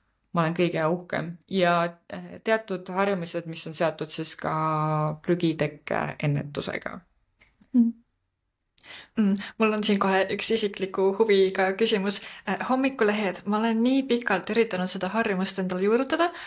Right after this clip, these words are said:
Speaker 2: aga ma lihtsalt ei suuda. Ma saan aru, et ma võin ka näiteks enne magaminekut või tegelikult ükskõik mis päeva osas seda teha,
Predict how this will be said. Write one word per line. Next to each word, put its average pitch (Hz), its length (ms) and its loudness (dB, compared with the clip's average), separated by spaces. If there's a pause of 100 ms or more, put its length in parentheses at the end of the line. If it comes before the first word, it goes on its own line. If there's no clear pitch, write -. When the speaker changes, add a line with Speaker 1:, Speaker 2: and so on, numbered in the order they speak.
(160)
Speaker 2:
aga 202 200 2
ma 202 160 4
lihtsalt 262 400 -2
ei 226 80 0
suuda. 226 300 0 (240)
Ma 240 180 -2
saan 247 140 2
aru, 233 100 4
et 190 80 -4
ma 190 80 0
võin 202 160 0
ka 185 80 -4
näiteks 190 240 -4
enne 196 160 2
magaminekut 190 640 0
või 190 80 -4
tegelikult 196 400 -2
ükskõik 220 480 0
mis 185 160 -2
päeva 185 240 2
osas 190 240 0
seda 196 160 2
teha, 220 220 0